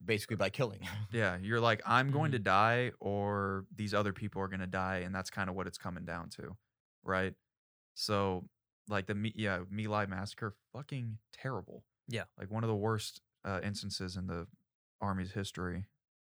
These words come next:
Speaker 2: Or, yeah, I would just, that's the Army, right? They weren't Marines that did that?
Speaker 3: No,
Speaker 2: Or was it
Speaker 3: no.
Speaker 2: Marines?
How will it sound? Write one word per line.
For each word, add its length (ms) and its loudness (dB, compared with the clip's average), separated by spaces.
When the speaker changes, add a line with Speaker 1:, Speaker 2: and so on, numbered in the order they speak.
Speaker 2:
Or, 240 -8
yeah, 200 -2
I 140 -2
would 100 -4
just, 260 -8
that's 180 -6
the 80 -4
Army, 240 -2
right? 180 -2
They 80 -2
weren't 200 -4
Marines 400 -2
that 120 -6
did 160 -6
that? 220 -4
Speaker 3:
No, 60 -2
Speaker 2:
Or 40 0
was 200 4
it 20 -2
Speaker 3:
no. 80 -4
Speaker 2:
Marines? 380 -2